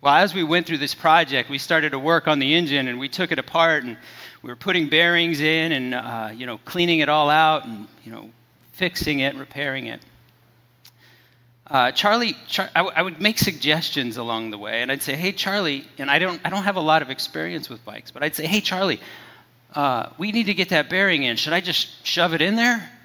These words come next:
And he'd say, "No, Scott, why don't you take this torch and you can heat up the aluminum, because aluminum expands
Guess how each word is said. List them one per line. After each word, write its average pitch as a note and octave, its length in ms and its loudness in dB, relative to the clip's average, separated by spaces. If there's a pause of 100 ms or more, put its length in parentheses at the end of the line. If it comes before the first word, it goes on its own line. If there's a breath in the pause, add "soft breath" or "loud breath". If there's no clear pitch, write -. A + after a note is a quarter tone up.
(340)
And D3+ 120 -10
he'd F3+ 100 -10
say, F3+ 160 2
"No, F#3 240 2
Scott, A#2 320 -2
why C#3+ 120 0
don't F3 100 -2
you D3 180 -2 (460)
take E3+ 200 -4
this C3 200 -6
torch D3 400 -4
and A#2 60 -8
you A#2 40 -8
can B2 160 -12
heat E3+ 240 -8
up C#3+ 160 0
the C#3+ 80 -6
aluminum, B2+ 540 -2
because C3 260 -12
aluminum F3+ 480 -4
expands D3 840 -2